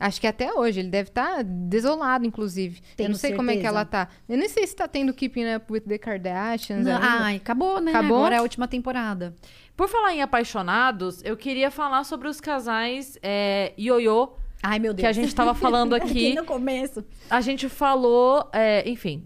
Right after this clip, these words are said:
Speaker 3: do maior de todos, né? Jennifer Aniston e Brad Pitt, que
Speaker 1: Uhum.
Speaker 3: tão aí pela quinquagésima nona vez com alguma
Speaker 2: Nossa.
Speaker 3: sinalização de, de estarem em afé.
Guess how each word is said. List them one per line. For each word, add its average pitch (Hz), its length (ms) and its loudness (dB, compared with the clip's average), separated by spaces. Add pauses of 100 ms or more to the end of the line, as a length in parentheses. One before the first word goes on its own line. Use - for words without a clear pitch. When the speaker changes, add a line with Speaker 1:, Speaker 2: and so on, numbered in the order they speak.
(140)
Speaker 3:
do 220 280 2
maior 208 400 2
de 233 100 -6
todos, 240 460 2
né? 220 260 -2
Jennifer 208 320 -4
Aniston 196 320 -4
e 180 80 -4
Brad 180 280 -2
Pitt, 226 380 -6
que 208 100 -8
Speaker 1:
Uhum. 190 60 -6
Speaker 3:
tão 208 200 0
aí 196 360 -2 (680)
pela 202 260 4 (440)
quinquagésima 254 920 2
nona 233 240 2
vez 220 260 2
com - 80 -4
alguma 214 240 0
Speaker 2:
Nossa. 214 140 0
Speaker 3:
sinalização 208 840 0
de, 170 680 -2 (420)
de 165 140 -6
estarem 196 480 -2
em 196 60 -2
afé. 202 560 -2